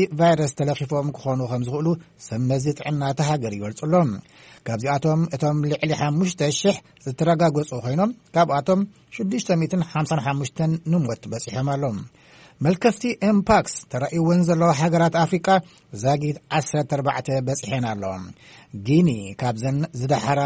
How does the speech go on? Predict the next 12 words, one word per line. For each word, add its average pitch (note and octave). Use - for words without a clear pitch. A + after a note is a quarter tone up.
እዚ C3+
ሕማም C#3
ዝትረኣየለን B2+
ሃገራት C#3
እያ። D#3
ትማሊ B2
ረቡዕ C#3
ድማ D3
በዚ D3
ሕማም D3+
ዝተለኽፈ D3
ፈላሚ E3